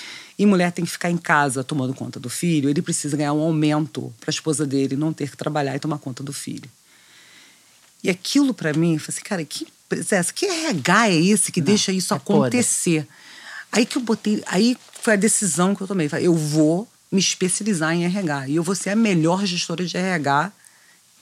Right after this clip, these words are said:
Speaker 1: que qualquer empresa vai ter." E foi ali que eu comecei. Comecei, aí engravidei,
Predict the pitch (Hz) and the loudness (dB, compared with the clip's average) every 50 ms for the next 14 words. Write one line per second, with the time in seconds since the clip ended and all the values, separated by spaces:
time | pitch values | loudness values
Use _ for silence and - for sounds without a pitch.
0 | _ _ - - - 175 - 214 202 - - - 214 208 240 233 - 185 185 180 | _ _ -12 -10 -10 -4 0 0 0 0 0 0 2 2 2 0 0 0 0 0
1 | 180 196 208 233 - _ _ _ - 202 240 240 - 170 135 127 123 - _ - | 0 -2 -6 -6 -10 _ _ _ -4 -4 -4 -2 -4 -4 -6 -6 -8 -14 _ -18
2 | 190 143 131 123 - - - _ - 214 180 - 214 214 208 196 185 180 - 202 | -16 -16 -16 -18 -20 -20 -20 _ -6 -6 -2 0 2 2 4 2 2 0 -2 -4
3 | - 208 202 233 226 - - 123 104 - - - - 160 160 156 151 - - 165 | -4 -4 -4 -4 -4 -6 -6 -8 -10 -12 -14 -8 -4 -2 -2 0 0 0 0 0
4 | 170 170 - - - 185 175 170 180 185 185 - _ _ _ _ - - - 156 | 0 0 0 0 0 2 2 2 2 0 -2 -6 _ _ _ _ -20 -16 -12 -4
5 | 139 147 151 151 147 214 202 190 180 170 170 180 175 170 170 170 170 | 0 0 2 2 2 2 2 2 4 4 4 4 4 2 2 0 -2